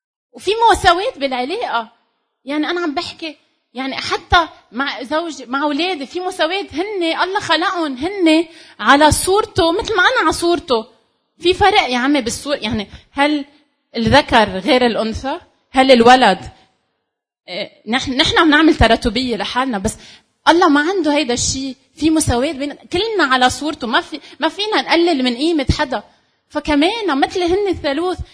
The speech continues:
متساويين بالجوهر وعندهم علاقة، يعني، من ند للند إذا بدنا نقولها.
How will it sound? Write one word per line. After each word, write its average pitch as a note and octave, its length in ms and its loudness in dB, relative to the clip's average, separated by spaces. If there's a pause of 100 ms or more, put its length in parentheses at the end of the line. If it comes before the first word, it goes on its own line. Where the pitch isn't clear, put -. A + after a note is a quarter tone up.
(260)
متساويين D4+ 920 0
بالجوهر B3+ 720 0
وعندهم C#4+ 420 -2
علاقة، B3 560 -2 (680)
يعني، A3 400 -6 (100)
من A#3 460 -2
ند B3+ 260 -2
للند A#3 380 -2
إذا G#3 160 -10
بدنا G3+ 220 -8
نقولها. G3+ 340 -12